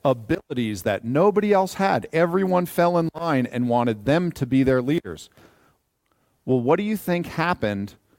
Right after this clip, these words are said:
with all of the other human men and women on the earth?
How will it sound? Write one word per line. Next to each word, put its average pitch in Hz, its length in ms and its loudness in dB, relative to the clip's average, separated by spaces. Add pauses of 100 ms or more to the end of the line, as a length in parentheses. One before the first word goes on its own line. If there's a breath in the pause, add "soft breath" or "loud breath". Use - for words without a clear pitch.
(420)
with 123 260 0
all 151 340 4
of 143 100 -2
the 131 160 4
other 131 500 2 (180)
human 147 500 0
men 131 200 2
and 127 160 0
women 127 340 2
on 120 220 0
the 113 120 0
earth? - 360 -4